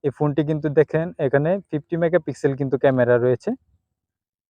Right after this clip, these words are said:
ফিফটি মেগাপিক্সেল, যেটার ক্যামেরা কিন্তু খুবই সুন্দর ছিল। এ-, একটু লকটা একটু খুলে দাও তো, এটা ফোনের লকটা একটু খুলে দাও, আমি ক্যামেরাটা একটু দেখাই ভিউয়ারদের। এক বছর ব্যবহার করার পরও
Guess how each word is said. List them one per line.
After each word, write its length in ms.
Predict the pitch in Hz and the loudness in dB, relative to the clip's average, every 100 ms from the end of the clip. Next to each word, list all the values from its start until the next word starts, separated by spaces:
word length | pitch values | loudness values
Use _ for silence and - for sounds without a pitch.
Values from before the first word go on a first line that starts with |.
| _ _ | _ _
ফিফটি 220 | 147 135 | -8 -4
মেগাপিক্সেল, 560 | 156 156 151 143 - 190 165 | -2 0 0 -2 -2 0 0
যেটার 240 | 151 147 | -2 -4
ক্যামেরা 440 | - 170 170 160 156 | 2 2 4 2 2
কিন্তু 280 | 156 151 180 | -2 0 -2
খুবই 340 | - 139 143 180 - _ _ _ _ - | 0 -2 0 -2 -6 _ _ _ _ -10
সুন্দর 360 | - 151 156 160 | -2 0 2 0
ছিল। 260 | - 135 170 220 | 2 4 4 2
এ-, 240 | 190 143 | -2 0
একটু 140 | 151 165 | 0 2
লকটা 260 | 151 139 160 | 4 2 -2
একটু 120 | 151 | -8
খুলে 200 | - 156 | -2 0
দাও 140 | 147 139 | 0 -2
তো, 120 | 156 | -4
এটা 160 | 143 175 196 _ _ _ _ _ _ _ | -4 -8 -10 _ _ _ _ _ _ _
ফোনের 180 | 131 131 | -6 -2
লকটা 260 | 127 123 139 | -2 -2 -4
একটু 140 | 131 | -4
খুলে 160 | 135 151 | 0 2
দাও, 120 | 143 | 2
আমি 160 | 139 135 | 0 -2
ক্যামেরাটা 520 | 156 151 147 143 139 | -2 2 2 2 2
একটু 180 | 139 - | 0 0
দেখাই 320 | 131 135 - 123 | 2 2 2 -2
ভিউয়ারদের। 520 | 123 127 123 - 156 | 0 -2 -2 -8 -6
এক 140 | 165 135 | -6 -4
বছর 280 | 139 - 139 135 - _ _ _ | -6 -2 -4 -4 -12 _ _ _
ব্যবহার 340 | 131 135 135 123 | -4 -2 -2 -2
করার 300 | 135 131 131 | -2 0 0
পরও 300 | 127 135 143 | 0 0 0